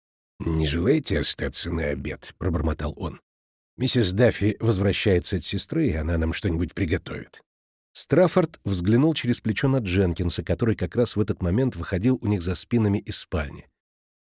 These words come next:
"Ваше предложение относится и к моему коллеге?" Осборн замялся. "Откровенно говоря, я подумал, что ваш малый обойдётся своими силами. Вон там дальше по дороге будет сноб.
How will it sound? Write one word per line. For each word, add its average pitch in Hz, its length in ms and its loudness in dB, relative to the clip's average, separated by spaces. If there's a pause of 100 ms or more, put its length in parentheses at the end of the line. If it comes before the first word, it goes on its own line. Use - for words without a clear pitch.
(120)
"Ваше 113 440 2
предложение 117 580 4
относится 113 560 0
и - 180 -4
к - 80 -18
моему 110 280 4
коллеге?" 147 560 -2 (720)
Осборн 113 440 2
замялся. - 680 -2 (680)
"Откровенно 113 540 2
говоря, 110 360 6
я 107 220 4
подумал, 104 500 2
что 95 400 -2
ваш 92 340 0
малый 101 580 2
обойдётся 95 540 0
своими 92 420 -4
силами. - 540 -10 (560)
Вон 156 220 4
там 131 220 6
дальше 104 320 4
по 110 100 0
дороге 117 360 4
будет 95 280 0
сноб. - 480 0